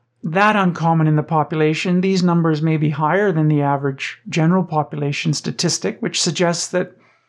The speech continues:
maybe these are increased in patients with F F A. But lichen sclerosus is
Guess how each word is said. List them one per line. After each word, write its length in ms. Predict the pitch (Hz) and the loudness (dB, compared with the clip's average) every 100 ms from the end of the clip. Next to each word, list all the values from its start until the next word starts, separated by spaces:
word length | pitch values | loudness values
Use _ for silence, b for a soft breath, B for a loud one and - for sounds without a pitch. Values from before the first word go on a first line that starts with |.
| b _ - | b _ -6
maybe 280 | 160 254 247 | -2 0 2
these 220 | 170 151 | 2 4
are 140 | 143 | 4
increased 520 | 147 151 165 156 147 | 4 2 2 0 0
in 120 | 160 160 | 0 0
patients 440 | 165 147 165 147 | 0 0 -2 -2
with 120 | 147 | -2
F 200 | 151 139 | -2 -2
F 200 | 156 135 | -4 -4
A. 260 | 156 160 185 _ | -2 -2 -4 _
But 140 | - - | -12 -4
lichen 340 | 233 339 415 | -2 -2 -2
sclerosus 1040 | 381 - 247 202 220 226 202 175 - - - _ _ _ | -4 -2 2 4 4 2 -2 -2 -2 -4 -10 _ _ _
is 760 | 196 190 185 175 165 - - | 2 2 2 -2 -6 -8 -12